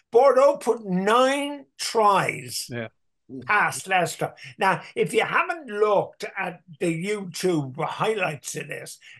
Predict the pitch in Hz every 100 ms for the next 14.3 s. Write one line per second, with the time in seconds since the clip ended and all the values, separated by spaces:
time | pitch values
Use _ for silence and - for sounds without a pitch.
0 | _ 139 165 151 180 190 220 214 220 196
1 | 185 180 165 - 196 160 143 151 180 196
2 | 185 190 143 - 170 160 165 190 160 -
3 | - _ - 320 311 311 320 359 - -
4 | - _ _ _ 320 339 277 - _ -
5 | - - 302 - 320 302 320 330 - 143
6 | - - - 214 214 - _ _ - -
7 | - 196 240 254 285 233 - 190 247 285
8 | - - 285 262 269 220 170 - 151 -
9 | 127 220 - - _ _ _ _ _ _
10 | _ _ _ - 294 277 247 302 - 254
11 | 226 175 151 147 139 - - 151 147 143
12 | - 302 - _ _ 226 294 330 - 285
13 | 170 233 214 - - - 165 151 - -
14 | 165 156 117